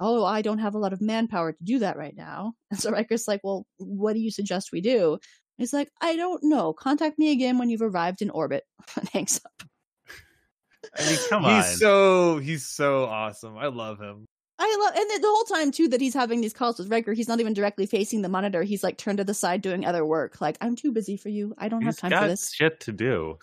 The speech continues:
Speaker 3: This
Speaker 2: Stop
Speaker 3: is,
Speaker 2: bothering him.
Speaker 3: this is the reality of the space future. It's not everyone being all peppy, be like, "Boy, howdy, I can't wait to help the Federation." No, you'd be on fucking, like, hour ten of your shift when all the fucking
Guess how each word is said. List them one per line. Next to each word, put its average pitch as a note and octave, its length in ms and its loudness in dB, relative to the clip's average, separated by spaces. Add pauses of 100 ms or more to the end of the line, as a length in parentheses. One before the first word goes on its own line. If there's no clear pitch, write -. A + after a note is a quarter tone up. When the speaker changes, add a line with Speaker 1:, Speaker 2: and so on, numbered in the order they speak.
Speaker 3:
This C3 40 -12 (160)
Speaker 2:
Stop - 40 -8
Speaker 3:
is, C4+ 120 -6
Speaker 2:
bothering F#2+ 440 2
him. D2+ 320 -12
Speaker 3:
this G3 240 -6
is A3 100 -4
the F#3 120 2
reality A2 600 -2
of G#2 180 -8
the G#2+ 80 -8
space G#2 360 -12
future. G2+ 340 -8
It's B2 140 -10
not D#3+ 220 2
everyone C3+ 420 0
being B2+ 240 0
all A#2+ 160 2
peppy, B2+ 480 0
be B2+ 80 -4
like, C3+ 200 -2 (140)
"Boy, G#3+ 380 2
howdy, D4 320 2
I F#3+ 80 4
can't C4+ 220 -4
wait C#4 120 -4
to A3+ 80 2
help A#3 220 6
the E3 180 0
Federation." G#3 960 -2 (320)
No, C3 160 2
you'd C3+ 240 0
be D#3+ 140 4
on C#3 280 0
fucking, B2 600 -4
like, A#2 340 -8
hour B2+ 360 0
ten A2 640 -6
of G#2+ 140 -12
your G#2+ 140 -10
shift G#2+ 420 -8
when A2 160 -10
all A#2 240 -4
the A#2 80 -10
fucking A#2+ 240 -4